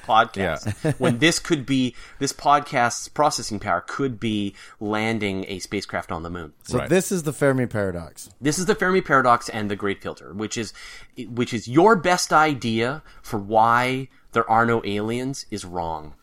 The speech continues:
Speaker 3: <laughs> All right.
Speaker 1: It's haunting because it means that, if it's true, it means that we are, we are careening towards
Speaker 3: Our inevitable
Speaker 1: the destru-,
Speaker 3: demise.
Speaker 1: the, the de-,
Speaker 2: Yeah.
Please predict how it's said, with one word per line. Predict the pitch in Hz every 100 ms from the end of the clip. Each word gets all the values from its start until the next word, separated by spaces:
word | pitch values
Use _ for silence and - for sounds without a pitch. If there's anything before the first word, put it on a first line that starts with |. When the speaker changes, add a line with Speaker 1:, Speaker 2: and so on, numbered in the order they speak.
| - -
Speaker 3:
<laughs> | - - 131 -
All | 139
right. | 104 165 165 - -
Speaker 1:
It's | 127 -
haunting | 139 196 214 82
because | 92 104 123 110
it | 110
means | 131 175 170 101
that, | 87 85 -
if | 107
it's | 135
true, | - 240 131 90 151 - - - - -
it | - 113
means | 123 135 139 113
that | 110 95
we | 98 113 113 113
are, | - 98 98 98 92 92 - - _ _ _ 95
we | 110 135
are | 139
careening | - 147 127 139 165 180 170
towards | 185 151 107 98 87 92 95 - - - - -
Speaker 3:
Our | 120 120
inevitable | 123 127 123 117 113
Speaker 1:
the |
destru-, | 139
Speaker 3:
demise. | 117 104 101 131 -
Speaker 1:
the, | 120
the | 113
de-, | 104
Speaker 2:
Yeah. | 104